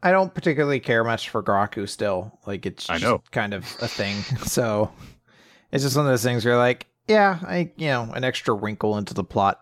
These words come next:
Speaker 1: but, you know, doesn't seem to hold a ton of weight for me.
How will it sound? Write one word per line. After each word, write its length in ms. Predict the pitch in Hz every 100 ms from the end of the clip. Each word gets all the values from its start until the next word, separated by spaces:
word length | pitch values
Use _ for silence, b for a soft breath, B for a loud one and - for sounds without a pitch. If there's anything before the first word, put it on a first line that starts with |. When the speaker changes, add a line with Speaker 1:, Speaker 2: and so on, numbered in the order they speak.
| -
Speaker 1:
but, 280 | 92 - _ - _ _ _ _ -
you 100 | 98
know, 160 | 82 98
doesn't 260 | 135 120 104
seem 140 | 131 104
to 60 |
hold 220 | 104 98 85
a 40 |
ton 260 | - 98 87
of 100 | 85
weight 200 | 78 -
for 100 | 78
me. 220 | 87